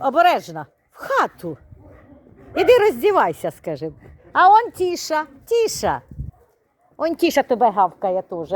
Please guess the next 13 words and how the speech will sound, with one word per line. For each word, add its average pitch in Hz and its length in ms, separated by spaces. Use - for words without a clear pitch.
Кор-, 330 140
коротше, 330 480
весело. 220 600
Тільки - 180
таке 359 240
ж - 60
в - 20
хаті 320 300
не 285 160
робіть. 277 540
<laughs> - 40
Коротше, 302 600
отака, 254 560